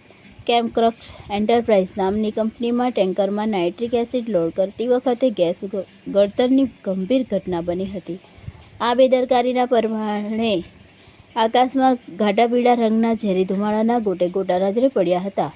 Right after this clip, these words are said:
આ ઘટનાએ માત્ર કંપનીના કામદારો જ નહીં, પરંતુ આસપાસના સમગ્ર વિસ્તારના લોકોના જીવ તાળવે ચોંટાડી દીધા હતા.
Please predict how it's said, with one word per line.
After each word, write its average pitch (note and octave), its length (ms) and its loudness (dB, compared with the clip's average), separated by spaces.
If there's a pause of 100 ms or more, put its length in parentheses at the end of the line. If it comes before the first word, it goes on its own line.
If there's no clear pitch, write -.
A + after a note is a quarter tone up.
(460)
આ B3 140 2
ઘટનાએ B3+ 540 2
માત્ર B3 380 2
કંપનીના G#3 520 0
કામદારો G3+ 500 2
જ G#3 80 -4
નહીં, A#3+ 240 2
પરંતુ G#3 400 2
આસપાસના A3+ 580 2
સમગ્ર G3 440 0
વિસ્તારના A#3 500 0
લોકોના G3+ 460 0
જીવ G3 260 -4
તાળવે F#3 360 0
ચોંટાડી G#3 420 0
દીધા F#3+ 240 0
હતા. F#3 320 -6